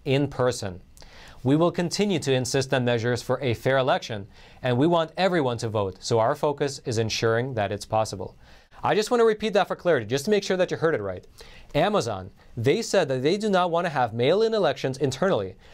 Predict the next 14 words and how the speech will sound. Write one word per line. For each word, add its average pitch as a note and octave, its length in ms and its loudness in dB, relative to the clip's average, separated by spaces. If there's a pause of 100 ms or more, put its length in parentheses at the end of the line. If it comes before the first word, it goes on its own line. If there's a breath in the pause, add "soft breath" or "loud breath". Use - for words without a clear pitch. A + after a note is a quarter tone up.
(140 loud breath)
because C#3+ 280 0
they D3 160 4
believe D3+ 440 0
that B2 160 0
the B2+ 60 -2
best C#3 300 -2
approach D#3 420 -2
to D3+ 200 -4
a B2+ 60 -2
valid, C3+ 500 0 (180 loud breath)
fair, C3 460 2
and A#2+ 140 -6
successful D#3+ 580 -2
election D3 500 -2